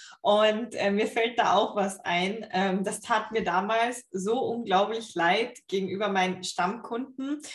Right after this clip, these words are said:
Und zwar bei mir ist es so, dass tatsächlich theoretisch jeder oder jede, auch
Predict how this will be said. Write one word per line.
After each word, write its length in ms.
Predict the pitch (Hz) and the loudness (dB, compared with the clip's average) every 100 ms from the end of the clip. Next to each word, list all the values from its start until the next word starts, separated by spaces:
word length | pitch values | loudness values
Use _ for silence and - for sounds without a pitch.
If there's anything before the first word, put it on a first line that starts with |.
| - - | -16 -8
Und 140 | 214 | 0
zwar 180 | 233 233 | 6 6
bei 140 | 226 | 6
mir 180 | 226 254 | 0 -2
ist 80 | 254 | -4
es 140 | - | -6
so, 160 | - 247 | -4 -2
dass 260 | 220 202 - | -2 -6 -6
tatsächlich 680 | 214 - 220 220 233 - _ _ 185 | -8 -4 -4 -4 -8 -10 _ _ -6
theoretisch 760 | 233 208 240 285 294 302 - | -2 2 0 2 2 2 -2
jeder 760 | - 190 202 247 233 233 240 - | -6 -6 -2 0 4 6 6 4
oder 120 | 196 | -2
jede, 480 | 190 175 208 220 214 226 226 | -4 -4 -4 -2 0 2 0
auch 200 | - 196 | 0 -2